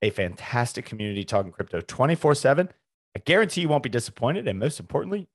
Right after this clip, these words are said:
it's absolutely free to join. Now let's get into some crypto talk and a little bit of stock talk, 'cause today the Fed decided to release its minutes, uh, which is great. Joey, how are you? Look,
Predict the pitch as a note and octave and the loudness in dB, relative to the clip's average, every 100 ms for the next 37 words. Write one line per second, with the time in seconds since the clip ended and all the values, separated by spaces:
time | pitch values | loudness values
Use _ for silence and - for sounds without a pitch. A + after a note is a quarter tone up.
0 | - - - D#3 - G#2+ C#3+ D3+ - C3+ | -20 -4 -2 0 -4 -4 -2 -2 0 0
1 | C#3+ D#3+ G2+ E2+ D#2 _ _ _ _ - | 0 -2 -2 -2 -10 _ _ _ _ 0
2 | G#2+ C#3 - F3 F3 D3 G#2 - G3 - | 4 4 4 2 2 -2 -6 -2 0 4
3 | D#3+ D3 D#3 - - _ _ _ D4+ D4 | 4 6 4 4 -2 _ _ _ 4 6
4 | D#3 B2+ A2+ A2 G#2+ F2 - _ _ _ | 4 4 2 2 -2 -4 -16 _ _ _
5 | _ - A2+ F#2+ - - F#2 E3+ - _ | _ -2 0 0 -4 -4 -2 -4 -8 _
6 | _ _ _ - A2+ G2+ - - - C#3 | _ _ _ -4 -2 -4 -12 -2 2 4
7 | G#2+ G#2 D3+ - _ _ _ A#2+ - C#3 | 4 4 0 -6 _ _ _ -4 0 2
8 | A2+ F#2+ G#2 - G#2+ G2+ G2+ - G#2+ G2+ | 2 0 -4 -2 0 -2 -8 -6 -4 -4
9 | F2+ _ _ _ D3+ D#3 D#3+ - D#3 - | -6 _ _ _ 2 4 4 4 -2 0
10 | D3 C#3+ E3+ - - - - _ _ _ | 0 2 2 -2 -8 -8 -12 _ _ _
11 | _ B2+ B2 A#2+ A#2 A#2 A#2 B2 - - | _ 0 2 4 2 0 -4 -6 -8 -6
12 | A#2 C3+ G3+ - C#3 D#3 G3 D3 C#3 D3+ | 2 4 2 4 6 8 8 6 6 4
13 | G3+ C4+ G3 E3 | 2 0 0 0